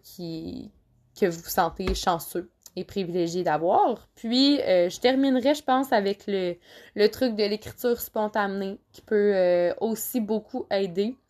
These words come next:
Donc, euh, juste d'écrire sans se mettre trop de pression, ça peut être, euh, super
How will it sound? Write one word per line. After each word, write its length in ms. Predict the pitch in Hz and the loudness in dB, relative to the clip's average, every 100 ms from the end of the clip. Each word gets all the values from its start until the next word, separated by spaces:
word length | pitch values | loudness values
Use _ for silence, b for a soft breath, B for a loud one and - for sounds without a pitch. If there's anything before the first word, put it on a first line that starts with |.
| b b b b - | b b b b 0
Donc, 320 | 190 196 - | 2 2 -2
euh, 240 | 180 175 | 0 0
juste 240 | 175 220 202 | 0 -2 2
d'écrire 500 | 202 - 214 208 214 | 0 0 -2 -2 -2
sans 240 | - 196 | -4 -4
se 140 | - | -2
mettre 140 | 202 202 | -8 -6
trop 160 | - | -6
de 40 | 208 | -6
pression, 520 | - 180 - 190 190 | -4 -4 -4 -6 -6
ça 180 | - 254 | -6 -8
peut 180 | - 180 | -6 -6
être, 260 | 170 - | -6 -6
euh, 400 | 175 170 165 165 - | -4 0 0 -4 -10
super 640 | - - 196 185 170 175 | -14 -14 -6 2 2 2